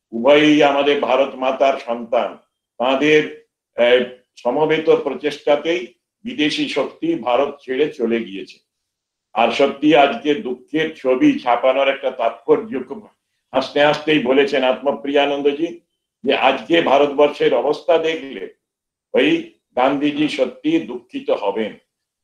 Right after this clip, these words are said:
যদি গান্ধী বেঁচে থাকতেন, যদি সশরীরে থাকতেন, রামলোক থেকেই বিষণ্ণতা হয়তো প্রকাশ করছেন।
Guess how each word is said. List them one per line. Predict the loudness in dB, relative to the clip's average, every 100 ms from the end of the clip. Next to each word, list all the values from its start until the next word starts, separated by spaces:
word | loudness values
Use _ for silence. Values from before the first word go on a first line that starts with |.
| _ _
যদি | 0 2
গান্ধী | 2 2 2 -2
বেঁচে | -2 -2 0
থাকতেন, | 2 0 -2 -4 -4
যদি | -4 -6 -6
সশরীরে | -6 -4 -2 -2 -2
থাকতেন, | 0 -2 -4 -8 -8
রামলোক | -6 -4 -2 -2 -2
থেকেই | -8 -8
বিষণ্ণতা | -8 -8 -8 -8 -4 -2
হয়তো | -2 -4
প্রকাশ | -10 -4 -4 -4
করছেন। | -10 -14 _